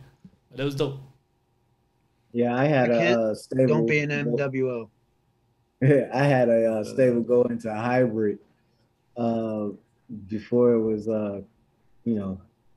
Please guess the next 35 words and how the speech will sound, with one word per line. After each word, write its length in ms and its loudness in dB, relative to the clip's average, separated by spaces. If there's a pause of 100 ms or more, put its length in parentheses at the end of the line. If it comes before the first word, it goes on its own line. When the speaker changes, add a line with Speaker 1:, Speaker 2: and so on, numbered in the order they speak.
Speaker 2:
taken 320 0
down 320 -2
by 220 -6
my 220 -6
stable, 420 -2
I 80 -6
guess 260 -10
you 60 -20
can 120 -16
say. 240 -12 (460)
<laughs> 880 2 (200)
Uh, 300 4
we 120 6
were 100 4
the 80 -2
kings 240 4
of 140 2
Speaker 1:
Yeah. 40 2
Speaker 2:
underground, 540 2
but 320 4
it 160 6
was, 400 2 (640)
we 140 4
were 160 4
working 480 4
it. 280 0
I, 120 0
I 320 0
wanted 340 4
to 80 2
work 300 4
it 80 2
s-, 240 -10
very 520 4
slow, 540 0